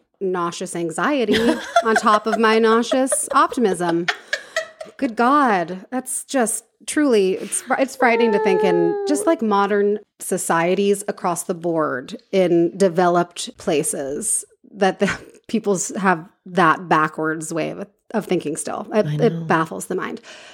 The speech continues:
Speaker 1: Okay, Vaughn. So today I'm gonna tell you the story of Maria Angelina and Christina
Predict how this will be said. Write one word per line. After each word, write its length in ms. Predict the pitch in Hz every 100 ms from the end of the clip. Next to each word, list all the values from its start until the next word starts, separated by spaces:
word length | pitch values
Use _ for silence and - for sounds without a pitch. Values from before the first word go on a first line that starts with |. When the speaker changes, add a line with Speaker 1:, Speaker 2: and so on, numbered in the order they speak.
| -
Speaker 1:
Okay, 180 | 277 285
Vaughn. 400 | 175 156 160 190
So 120 | -
today 400 | 220 220 233 262
I'm 100 | 311
gonna 140 | 262 277
tell 240 | 254 196
you 380 | 196 180 175 185
the 100 | 196
story 640 | 208 - 156 147 131 180 196 _ _ - -
of 240 | 208 185
Maria 580 | 190 185 175 190 226 302
Angelina 680 | 196 214 254 220 185 170 180 -
and 180 | 180 180
Christina 720 | 196 - - 196 202 220